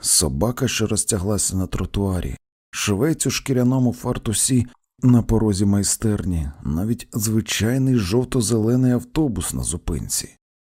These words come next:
Усе цього дня мало цінність, усе тішило душу. Саме тому Мегре на все життя зберіг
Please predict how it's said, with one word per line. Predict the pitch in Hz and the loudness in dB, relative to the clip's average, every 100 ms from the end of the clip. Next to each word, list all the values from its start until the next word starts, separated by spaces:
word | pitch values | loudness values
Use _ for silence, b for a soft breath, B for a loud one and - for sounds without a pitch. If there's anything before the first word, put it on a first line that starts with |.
| _ | _
Усе | - 80 - 151 160 | -4 -4 -2 -2 0
цього | - 120 117 | 2 2 2
дня | 98 110 143 | 4 4 6
мало | 127 127 117 | 6 4 2
цінність, | 110 - - 123 78 - - - - - _ _ _ _ | 0 -4 4 4 4 0 -8 -8 -14 -20 _ _ _ _
усе | - 69 - - 131 | -2 0 0 0 0
тішило | 131 - 104 - 78 71 64 - | -2 -2 0 0 -2 -2 -6 -8
душу. | 92 82 71 - - - _ _ _ _ _ _ _ _ | -6 -4 -4 -6 -12 -14 _ _ _ _ _ _ _ _
Саме | - 170 190 180 | 0 4 4 4
тому | 143 123 151 139 | 8 8 8 6
Мегре | 107 110 143 | 4 4 4
на | 123 | 4
все | 110 - 139 | 2 2 0
життя | 107 104 - - 131 | 0 -4 -4 0 0
зберіг | 117 101 104 120 123 | 0 2 2 2 -2